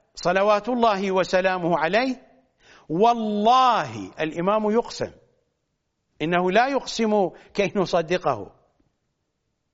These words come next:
هذا الكلام ليس منطقياً، إنه يقسم لتأكيد المعنى، فنحن لا نحتاج من إمامنا أن يقسم كي نصدقه،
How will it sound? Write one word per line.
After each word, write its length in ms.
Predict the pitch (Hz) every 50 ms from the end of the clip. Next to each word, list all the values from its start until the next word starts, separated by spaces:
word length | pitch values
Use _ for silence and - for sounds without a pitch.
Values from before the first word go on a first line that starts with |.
| _ _ _ _ -
هذا 380 | - - 180 175 175 180 180 160
الكلام 460 | 156 - - 175 180 208 220 214 208
ليس 220 | 208 226 220 -
منطقياً، 640 | 208 202 196 185 165 - 165 - 190 190 185 165 - - - - - -
إنه 280 | 185 190 196 185 202 226
يقسم 560 | 269 294 - - - 277 262 262 277 294 285 - - - _ _ _ _
لتأكيد 540 | - 160 147 190 190 143 - - 214 208 180
المعنى، 580 | 190 180 165 156 156 131 117 104 90 - - _ _ _ _ _ _ _ _ _ _ _ _ _ _ _ _ _ _ _ _ _ _ _ _ _ _ _ _ _ _ _ _ _ _ _ _ _ _ _ _ _ _ _ _ _ _ _ _ _ _ _ _ _ _ _ _ _ _ _ _ _ _ _ _ _ _ _ _ _
فنحن 400 | _ 147 151 165 156 156 185 185
لا 160 | 185 214 247
نحتاج 440 | 269 240 - - - 233 220 196 196
من 260 | 208 190 185 185 165
إمامنا 440 | 175 170 196 214 220 220 208 208 202
أن 300 | 202 - 170 - - 185
يقسم 540 | 180 208 233 - - - 170 151 139 127 104 - - _ _ _ _ _ _ _ _ _ _ _ _ _ _ _ _ _ _ _ _ _ _ _ _ _ _ _ _ _
كي 140 | - 175 175
نصدقه، 760 | 180 170 - 175 156 151 170 190 - 147 127 107 98 - -